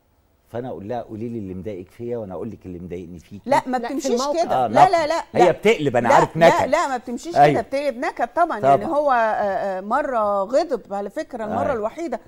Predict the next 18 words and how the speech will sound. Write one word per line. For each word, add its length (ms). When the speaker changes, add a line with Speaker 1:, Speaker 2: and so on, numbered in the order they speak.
Speaker 2:
احنا 180
عمرنا 300
ما 60
سيبنا 320
البيت 320
خالص، 480
لا 80
أنا 100
Speaker 1:
آه. 40
Speaker 2:
سبت 280
البيت 320
ولا 160
هو 100
ساب 200
البيت. 240
بس 220
مره 360
وحيده 500